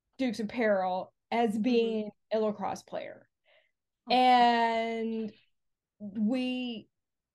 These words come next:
Speaker 1: we weren't sure if we wanted to maintain that. And so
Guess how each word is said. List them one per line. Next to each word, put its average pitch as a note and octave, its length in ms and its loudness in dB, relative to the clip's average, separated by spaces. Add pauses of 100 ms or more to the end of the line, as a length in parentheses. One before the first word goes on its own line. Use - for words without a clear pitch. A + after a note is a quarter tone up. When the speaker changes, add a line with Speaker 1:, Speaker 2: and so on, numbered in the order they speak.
(840)
Speaker 1:
we B3+ 420 -2
weren't C4 460 4
sure G#3+ 840 0 (420)
if G#3+ 160 -6
we A#3 100 -2
wanted G#3 420 0
to G3+ 180 -2
maintain G3 680 -2
that. F#3 340 -10 (120)
And G#3+ 160 0
so F#3 680 -4